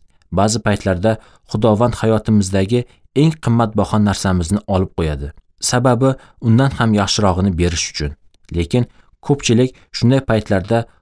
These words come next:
Xudovanddan nolib, hatto unga nisbatan bo'lgan ishonchini ham yo'qotishadi. Shunday paytlarda oxirigacha chidab, sabr-toqat bilan nima bo'lishini kutmog'imiz lozimdir. Bunday voqealar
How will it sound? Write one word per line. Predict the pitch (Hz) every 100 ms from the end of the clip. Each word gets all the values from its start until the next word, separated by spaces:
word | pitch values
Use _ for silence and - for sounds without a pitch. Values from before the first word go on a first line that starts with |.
| _
Xudovanddan | 120 127 117 113 104 117 117
nolib, | 95 90 110 123 _ _ -
hatto | - 262 180 -
unga | 113 135
nisbatan | 143 - 110 - 117 110 -
bo'lgan | 107 104 123
ishonchini | - - 98 98 92
ham | - 87 87
yo'qotishadi. | 80 87 - 78 71 73 - _ _ -
Shunday | 101 98
paytlarda | - 92 - 87 80 117 - - _
oxirigacha | 104 107 104 98 98 113 -
chidab, | 78 80 - _ _
sabr-toqat | - 120 117 143 - 113 - 135 -
bilan | 87 78 - _ -
nima | 98 120
bo'lishini | 104 92 98 95
kutmog'imiz | - 92 80 80 80 82
lozimdir. | 78 78 90 80 71 - _ _ _ 92
Bunday | 92 113
voqealar | 101 98 98 92 113